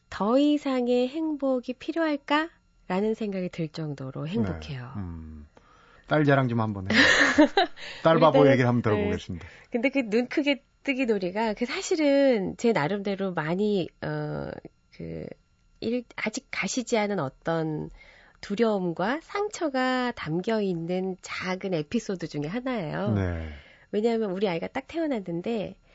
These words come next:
Speaker 1: 태어나서 한 이틀 정도 있다가 눈을 떴어요.
Speaker 2: 네.
Speaker 1: 처음에 눈을 감고 태어났더라고요.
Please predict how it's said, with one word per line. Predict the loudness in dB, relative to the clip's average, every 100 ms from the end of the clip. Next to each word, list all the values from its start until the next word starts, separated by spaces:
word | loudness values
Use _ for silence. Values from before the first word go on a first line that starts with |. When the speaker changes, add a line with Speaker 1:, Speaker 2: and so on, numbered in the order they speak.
| -20 -20 _
Speaker 1:
태어나서 | -6 -2 -2 -4 -4
한 | -4
이틀 | -6 -8 -4 -2
정도 | 0 -2
있다가 | -4 -4 -6 -6 -2
눈을 | 0 2 0 -2
떴어요. | -8 -6 -6 -6 -4 0
Speaker 2:
네. |
Speaker 1:
처음에 | 2 2 0
눈을 | 0 -2
감고 | -4 -10 -6 -8
태어났더라고요. | -6 -6 -6 -8 -10 -10 -10 -10